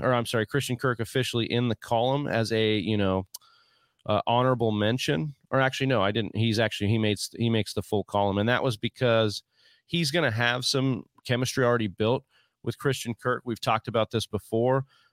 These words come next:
Uh, I'm sorry, with, uh, Kyler Murray. We've talked about this before.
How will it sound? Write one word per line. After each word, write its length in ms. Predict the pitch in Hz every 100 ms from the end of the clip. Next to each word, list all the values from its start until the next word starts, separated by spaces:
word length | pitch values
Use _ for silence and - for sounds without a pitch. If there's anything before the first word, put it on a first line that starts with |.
| _
Uh, 40 | 107
I'm 240 | 90 104
sorry, 200 | - 101
with, 260 | 98 95 -
uh, 200 | 107 113
Kyler 280 | - 123 117
Murray. 260 | 110 117 139
We've 140 | 123
talked 220 | - 110
about 160 | 107 104
this 120 | 107
before. 540 | - 104 117 113 135